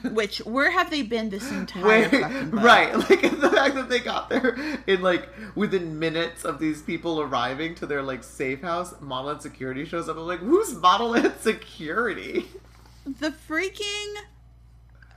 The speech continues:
Speaker 2: l-, lesbian pouch girls were es-, escaped and were gone for fucking hours and hours,
Speaker 1: Right.
Speaker 2: and nobody said a thing.
Speaker 1: Nobody.
Speaker 2: There was nobody looking for them.
Speaker 1: No.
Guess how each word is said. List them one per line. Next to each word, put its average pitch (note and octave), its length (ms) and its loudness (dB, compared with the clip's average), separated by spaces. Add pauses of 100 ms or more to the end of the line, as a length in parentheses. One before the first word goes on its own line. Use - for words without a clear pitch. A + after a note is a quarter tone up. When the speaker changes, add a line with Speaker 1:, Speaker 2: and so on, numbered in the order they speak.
(160)
Speaker 2:
l-, A#3+ 200 -6 (120)
lesbian B3+ 600 0
pouch C4+ 380 -4
girls C4 500 -4
were G3 500 0 (260)
es-, G#3 200 -6 (120)
escaped B3+ 760 -6
and A#3 160 -4
were G#3+ 80 -6
gone G#3 440 -2 (120)
for F#3+ 300 -6 (360)
fucking C4+ 680 -2 (460)
hours D4+ 600 8
and B3+ 120 -4
hours, F#3+ 640 2
Speaker 1:
Right. - 240 -6
Speaker 2:
and G3+ 640 0 (580)
nobody B3+ 520 0
said F#3+ 420 -2
a G#3 80 -2
thing. F#3 540 -4
Speaker 1:
Nobody. D#3+ 420 -2
Speaker 2:
There A#3 180 0
was A#3 200 -4
nobody C4 400 0
looking A3 320 -6
for G#3 140 -8
them. F3+ 560 0
Speaker 1:
No. F#3+ 40 -14